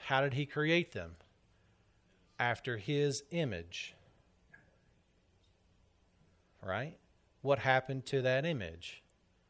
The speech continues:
It's been marred. It's been corrupted by that corrupted wisdom. So then what we've inherited from Adam is what? <laughs> A corrupted image. Everybody says,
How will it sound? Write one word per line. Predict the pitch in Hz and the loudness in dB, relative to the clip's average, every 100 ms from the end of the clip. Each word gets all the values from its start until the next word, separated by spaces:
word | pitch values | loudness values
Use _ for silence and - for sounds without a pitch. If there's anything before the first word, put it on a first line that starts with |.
| _ _ _ | _ _ _
It's | 101 98 | -12 -12
been | - 117 117 | -6 -6 0
marred. | 139 123 85 80 80 - _ _ _ _ _ _ _ _ _ _ _ _ _ | 0 0 -2 -6 -12 -20 _ _ _ _ _ _ _ _ _ _ _ _ _
It's | - | -18
been | - 95 | -12 -12
corrupted | - 113 135 - - 82 87 _ _ _ _ _ _ _ _ | -8 -4 -4 -4 -14 -16 -18 _ _ _ _ _ _ _ _
by | - 98 | -6 -2
that | 104 - | -2 -4
corrupted | 110 104 - 117 | -4 -4 -6 -4
wisdom. | 135 147 101 82 95 - _ _ _ _ _ _ _ _ _ _ _ _ _ _ _ | 0 0 -2 -10 -16 -20 _ _ _ _ _ _ _ _ _ _ _ _ _ _ _
So | - 117 | -8 -4
then | 117 113 | -2 -2
what | 123 | -2
we've | 131 135 | 0 -2
inherited | 120 95 135 131 117 | -2 0 2 2 -2
from | - 107 | -6 0
Adam | 117 165 135 120 | 2 2 0 -2
is | 120 | -4
what? | 131 165 82 - - - - | 0 0 0 -6 -20 -12 -10
<laughs> | - _ _ _ _ _ _ _ _ - | -12 _ _ _ _ _ _ _ _ -6
A | |
corrupted | 120 127 127 123 123 | -4 2 2 2 0
image. | 139 170 87 92 - - _ _ _ _ - | 0 0 -4 -10 -12 -12 _ _ _ _ -6
Everybody | 127 131 123 | 0 2 2
says, | 139 127 120 | 2 2 0